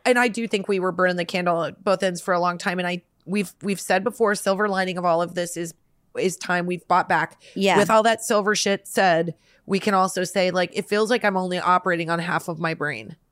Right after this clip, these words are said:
Speaker 2: Yes. And because we're, like, so every, the, our worlds are small.
Speaker 1: Mm-hmm.
Speaker 2: Like, my husband, uh, who, you know, I mentioned he's a total idiot, but he says smart things sometimes.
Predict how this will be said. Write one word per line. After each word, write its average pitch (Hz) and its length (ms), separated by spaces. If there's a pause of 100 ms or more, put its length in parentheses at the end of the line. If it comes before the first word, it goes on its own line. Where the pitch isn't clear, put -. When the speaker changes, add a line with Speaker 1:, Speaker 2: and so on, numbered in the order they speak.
(160)
Speaker 2:
Yes. - 600 (480)
And 240 380 (200)
because 208 840
we're, 196 200
like, 180 240
so 185 500 (840)
every, 214 280
the, 190 280 (120)
our 190 180
worlds 175 540
are 214 120
small. 147 760
Speaker 1:
Mm-hmm. 202 360
Speaker 2:
Like, 240 180 (260)
my 208 160
husband, 208 440 (100)
uh, - 100 (160)
who, 190 320
you 190 140
know, 165 180
I 214 120
mentioned 208 340
he's 170 160
a 165 60
total 185 300
idiot, 170 320
but 185 140
he 196 140
says 180 300
smart 180 220
things 160 180
sometimes. 160 340